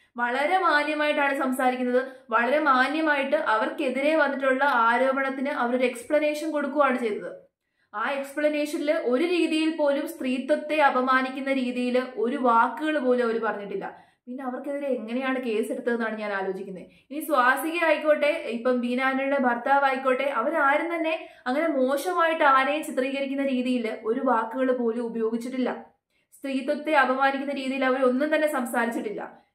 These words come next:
ഇങ്ങനെ നമ്മൾ കാണുന്നതിനെല്ലാം അങ്ങ് പോയി അങ്ങ് കേസ് കൊടുക്കുവാണ്. നമ്മുടെ നാടിന്റെ അവസ്ഥ ഇപ്പൊ ഇങ്ങനെയാണ്. എന്ത് സംഭവം ഉണ്ടായാലും അങ്ങ് കേസാണ്. പിച്ചിയാലും മാന്തിയാലും നുള്ളിയാലും കേസാണ്, ചീത്ത വിളിച്ചാലും കേസാണ്, മാവേ കല്ലെറിഞ്ഞാലും കേസാണ്, മാങ്ങ വീണില്ലേ കേസ്.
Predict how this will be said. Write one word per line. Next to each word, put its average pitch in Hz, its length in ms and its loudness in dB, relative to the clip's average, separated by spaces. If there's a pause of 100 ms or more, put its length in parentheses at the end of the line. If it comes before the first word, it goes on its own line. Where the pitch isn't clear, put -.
ഇങ്ങനെ 214 240 -12
നമ്മൾ 294 320 -4 (140)
കാണുന്നതിനെല്ലാം 262 920 0
അങ്ങ് 269 220 -6
പോയി 262 180 -2
അങ്ങ് 247 240 -2
കേസ് 208 300 -2
കൊടുക്കുവാണ്. 202 520 -2
നമ്മുടെ 240 220 -4
നാടിന്റെ 269 400 2
അവസ്ഥ 254 360 0
ഇപ്പൊ 269 220 -2
ഇങ്ങനെയാണ്. 220 400 -6 (440)
എന്ത് 277 420 -4
സംഭവം 285 400 0
ഉണ്ടായാലും 254 400 2
അങ്ങ് 247 160 -2
കേസാണ്. 226 540 -2 (140)
പിച്ചിയാലും 247 640 0
മാന്തിയാലും 233 640 0
നുള്ളിയാലും 233 720 0
കേസാണ്, 202 440 -4 (520)
ചീത്ത 254 280 -2
വിളിച്ചാലും 240 540 0
കേസാണ്, 214 560 -6
മാവേ 240 380 4 (100)
കല്ലെറിഞ്ഞാലും 226 720 0
കേസാണ്, 208 480 -4
മാങ്ങ 247 360 0
വീണില്ലേ 247 480 2
കേസ്. 233 500 -4